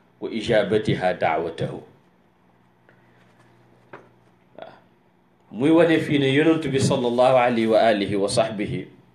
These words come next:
wa sallama, garab yi, waxul garab gi, garab yi, eh, seedeel nañ ko ne yonent la. Woo na leen ñuy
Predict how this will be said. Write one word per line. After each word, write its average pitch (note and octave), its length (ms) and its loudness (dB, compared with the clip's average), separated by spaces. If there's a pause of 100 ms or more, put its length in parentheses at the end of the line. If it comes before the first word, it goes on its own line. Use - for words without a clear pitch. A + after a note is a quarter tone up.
(920)
wa G#2+ 120 -4
sallama, G2+ 520 -4 (3000)
garab B2+ 380 -2
yi, E2+ 100 -10
waxul A#2+ 360 -2
garab - 360 -6
gi, - 100 -18 (240)
garab A#2+ 360 -2
yi, G2 140 -12 (2000)
eh, F2 140 -14
seedeel C3 640 0
nañ A2+ 200 -2
ko A2 120 -4
ne A2 160 -4
yonent A2 380 -4 (120)
la. F#2 100 -12 (1120)
Woo B2+ 360 0
na C#3 140 0
leen B2+ 500 0 (220)
ñuy C3+ 520 -4